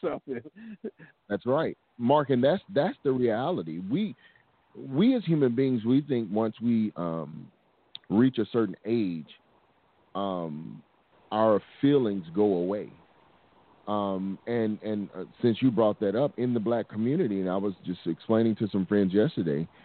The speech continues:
Speaker 2: the reality is in the black community, we're suffering from P T S D, and we've been,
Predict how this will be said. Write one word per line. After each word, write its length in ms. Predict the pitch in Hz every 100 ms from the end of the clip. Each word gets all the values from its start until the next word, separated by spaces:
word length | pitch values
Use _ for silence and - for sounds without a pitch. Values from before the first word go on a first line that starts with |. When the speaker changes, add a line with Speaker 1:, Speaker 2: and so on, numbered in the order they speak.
| - -
Speaker 2:
the 60 | 104
reality 500 | 127 180 214 120 107
is 100 | 101
in 80 |
the 60 | 107
black 260 | 95 107 92
community, 360 | 95 131 120
we're 220 | 95 120 120
suffering 320 | 131 - 101
from 180 | 90 87
P 160 | 85 104
T 200 | 98 90
S 80 | 76 -
D, 180 | 110 73 _ _ _ _ _ _ _ _
and 200 | - 104
we've 200 | 98 113 90
been, 160 | 104